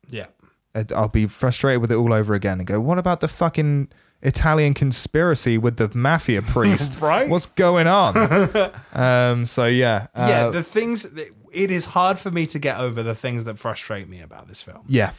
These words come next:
Speaker 2: same.
Speaker 1: N-, and it's, I appreciate what you're saying here because it's the same thing with the production of it and the
Speaker 2: Mm-hmm.
Speaker 1: dir-, to the directing style, to writing wise and plot wise.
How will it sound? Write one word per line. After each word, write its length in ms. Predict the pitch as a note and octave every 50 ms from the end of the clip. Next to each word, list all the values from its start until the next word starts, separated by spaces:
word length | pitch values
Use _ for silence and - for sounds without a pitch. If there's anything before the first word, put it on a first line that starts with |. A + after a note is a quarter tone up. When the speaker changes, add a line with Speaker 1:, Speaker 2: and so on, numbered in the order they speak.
| -
Speaker 2:
same. 300 | - - - A2+ G2+ -
Speaker 1:
N-, 120 | E3+ E3 -
and 140 | - C#3 C#3
it's, 240 | C#3 C3+ C3 - - _ - B2 G#2+ -
I 140 | - A#2+ B2
appreciate 600 | B2 A#2+ A#2 A2+ - - D3+ D#3 C#3+ - - C#3+
what 160 | B2+ B2 A#2+
you're 100 | G2 A2
saying 300 | A2+ - E3+ F3 E3+ E3 D3+
here 140 | D#3 D3
because 300 | C3+ C#3 B2+ - B2+ A#2+
it's 140 | C3 B2+ -
the 100 | - C#3+
same 380 | C3+ - - D#3+ E3+ F#3+ G3 G3
thing 380 | - - F3 D3+ C#3+ C#3 C3+ C3 - - - _ _ -
with 320 | C3+ C#3 B2+ A#2+ - - -
the 80 | C3
production 640 | A2+ - - C#3 A#2 C3 C3 C3+ C3 - - F#3 F#3
of 140 | F#3 F3+
it 240 | A3 B3+ C#4 C4+ - _ _ _ _ _
and 220 | - A#2+ A2+ A2+ B2
the 60 | A#2+
Speaker 2:
Mm-hmm. 520 | A#2+ - A2+ A2+ A#2 B2 - - A#2 A#2 A#2+
Speaker 1:
dir-, 120 | A#2 A#2 A#2+
to 120 | - -
the 100 | A2 A2+
directing 520 | G#2+ G#2+ A#2 A#2+ B2 D3+ E3 D3 D3+ - D#3+
style, 300 | - - F3 E3+ E3 D#3
to 240 | - - B2+ A#2 A2 - _ -
writing 720 | D3 C#3+ C#3 C3+ C3 C3+ C#3+ C3 C3 C3 B2+ - - A2 G#2+
wise 360 | G2+ G2+ F#2 F2 F#2 - -
and 140 | G#2+ G2+ -
plot 300 | - - B2+ A2+ - F#2+
wise. 480 | F#2 F2+ - F#2+ F#2+ - - - -